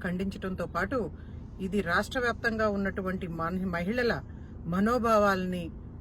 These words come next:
కించపరిచే విధంగా ఈ వ్యాఖ్యలు ఉన్నాయి. కాబట్టి మహిళలంటే లెక్క లేకుండా,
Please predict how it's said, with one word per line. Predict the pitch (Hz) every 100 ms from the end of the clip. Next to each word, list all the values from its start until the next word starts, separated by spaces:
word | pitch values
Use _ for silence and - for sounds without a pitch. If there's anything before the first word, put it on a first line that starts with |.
| -
కించపరిచే | 208 208 233 208 220 202
విధంగా | 185 190 190 180
ఈ | 160
వ్యాఖ్యలు | 165 180 208 185
ఉన్నాయి. | 175 165 165
కాబట్టి | 160 160 175 165 - - - -
మహిళలంటే | 170 190 240 254 247 220 220 220 190 190 - - - - - 170
లెక్క | 190 -
లేకుండా, | 254 240 214 214 196